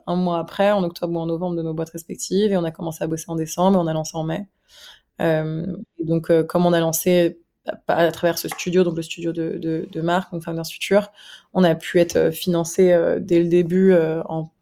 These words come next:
qu'on appelle en préamorçage, donc, euh, avoir suffisamment de financement pour quand même pouvoir se lancer avec un certain impact, euh,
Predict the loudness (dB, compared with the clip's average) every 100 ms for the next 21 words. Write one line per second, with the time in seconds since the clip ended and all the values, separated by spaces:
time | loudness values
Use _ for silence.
0 | _ -6 -4 -4 -4 -4 -4 -4 -4 -2
1 | -6 -8 -10 -12 _ _ -20 _ _ -6
2 | -4 -2 0 0 0 -2 0 -2 -2 -2
3 | 0 0 -2 0 0 0 -6 -6 -4 -4
4 | -4 -6 -12 -12 -12 -12 -8 -6 -4 -4
5 | -6 -14 -14 _ _ _ -8 -2 -2 -2
6 | -4 -6 -8 -8 -8